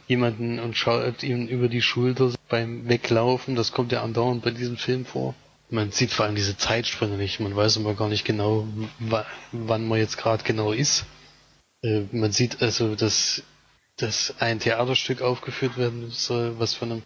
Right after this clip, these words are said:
ja, Schauspieler inszeniert wird, der früher mal einen Superhelden,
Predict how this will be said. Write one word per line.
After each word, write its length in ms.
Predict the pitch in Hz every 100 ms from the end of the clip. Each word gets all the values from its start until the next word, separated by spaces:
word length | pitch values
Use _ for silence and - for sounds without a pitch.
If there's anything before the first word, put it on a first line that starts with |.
| -
ja, 340 | 113 110 107
Schauspieler 800 | - 117 120 - 127 120 117 117 -
inszeniert 640 | 123 - - 120 120 113
wird, 140 | 120 110 -
der 140 | 113
früher 320 | 104 - 120 113
mal 220 | 110 107
einen 140 | 110
Superhelden, 920 | - 131 131 120 123 120 123 123 120